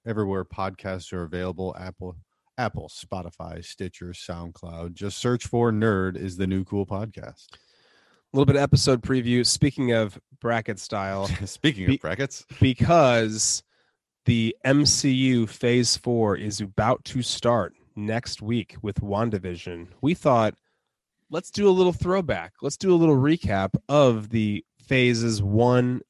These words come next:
Speaker 2: two, and three, um, with the M C U films. And,
Speaker 1: Bracket
Speaker 2: uh,
Speaker 1: style.
Speaker 2: try and see if we can pick our favorite. I already think I know which one I'm gonna pick, but it's gonna, this is gonna be a pretty tough decision.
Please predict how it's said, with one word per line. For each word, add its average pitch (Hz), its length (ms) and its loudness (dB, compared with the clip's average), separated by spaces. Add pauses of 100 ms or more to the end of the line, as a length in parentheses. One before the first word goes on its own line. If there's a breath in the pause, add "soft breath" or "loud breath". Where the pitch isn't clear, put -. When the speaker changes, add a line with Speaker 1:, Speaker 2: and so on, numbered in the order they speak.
Speaker 2:
two, 117 500 4
and 170 300 2
three, 95 540 -2 (640)
um, 92 480 -2
with 110 180 0
the 113 140 0
M 120 160 2
C 127 180 0
U 131 140 4
films. 147 580 -2 (300)
And, 107 160 0
Speaker 1:
Bracket 107 180 2
Speaker 2:
uh, 110 160 0
Speaker 1:
style. 73 540 -10
Speaker 2:
try 165 180 4
and 160 100 0
see 170 140 4
if 156 120 2
we 160 60 4
can 147 160 0
pick 151 220 0
our 139 100 4
favorite. 123 400 -2 (440)
I 120 80 -4
already 165 180 6
think 160 220 2
I 147 100 6
know 120 220 6
which 127 200 -2
one 127 80 -2
I'm 113 140 0
gonna 107 140 -2
pick, 113 400 -6
but 110 160 -4 (920)
it's 113 140 -2
gonna, 127 180 4
this 120 200 2
is - 80 -6
gonna 117 180 4
be 110 80 2
a 104 40 2
pretty 107 220 0
tough 101 240 -2
decision. 90 480 -6